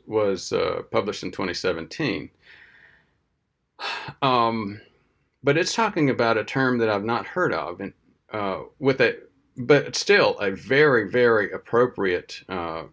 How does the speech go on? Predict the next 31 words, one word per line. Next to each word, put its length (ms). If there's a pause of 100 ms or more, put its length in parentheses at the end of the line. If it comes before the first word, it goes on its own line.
(240)
scientifically 680
rigorous 480
group, 320 (140)
the 100
Cochrane 420
Methods 340
group. 280 (540)
So 360
now 240
I'm 140
going 260
into 800
the 100
Cochrane 460
Methods 460
group 520
and 140
starting 380
to 100
look 280
at, 300 (760)
do 200
they 260
actually 400
use 280
a 60
term, 640 (640)
multi-, 540
um, 580 (460)
umbrella 480
study? 480